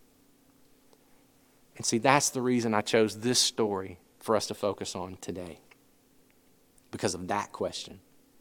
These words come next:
the one the disciples were left with. Because here's what I can almost guess you were thinking when I first started talking about control.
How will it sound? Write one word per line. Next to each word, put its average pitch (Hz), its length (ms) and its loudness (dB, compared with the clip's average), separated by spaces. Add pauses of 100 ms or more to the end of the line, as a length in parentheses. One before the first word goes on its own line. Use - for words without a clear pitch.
(380)
the 113 80 0
one 113 160 8
the 110 80 6
disciples 113 480 4
were 123 100 0
left 127 220 -2
with. - 140 -14 (1400)
Because 156 260 8
here's 233 260 2
what 170 200 8
I 147 100 8
can - 280 0
almost 165 600 2
guess 95 460 -2 (380)
you 156 280 6
were 139 140 6
thinking 98 540 2 (120)
when 117 140 -2
I 160 120 4
first 131 280 2
started 127 280 2
talking 123 340 4
about 107 480 0
control. 127 500 2